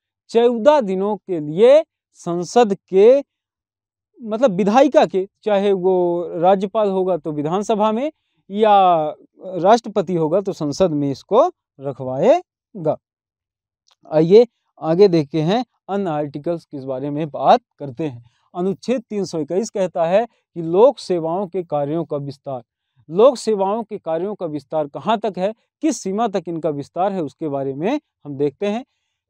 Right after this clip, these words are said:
तो यूपीएससी संसद स्तर पर, यूपीएससी जो संघ लोक सेवा आयोग है, वो संसद के तहत इनका काम देखता है। जो संयुक्त लोक सेवा आयोग है, वो राज्य विधानमंडल के अंतर्गत,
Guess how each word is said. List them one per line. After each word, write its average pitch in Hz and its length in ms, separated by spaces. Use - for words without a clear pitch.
तो 226 60
यूपीएससी 269 800
संसद 220 640
स्तर 139 320
पर, 185 240
यूपीएससी 180 800
जो 151 160
संघ 233 260
लोक 190 200
सेवा 147 300
आयोग 151 280
है, 240 180
वो 165 100
संसद 165 460
के 160 100
तहत 170 460
इनका 160 460
काम 180 240
देखता 196 360
है। 185 140
जो 180 200
संयुक्त 214 640
लोक 190 240
सेवा 180 320
आयोग 180 300
है, 226 80
वो 147 200
राज्य 165 320
विधानमंडल 185 720
के 185 120
अंतर्गत, 180 520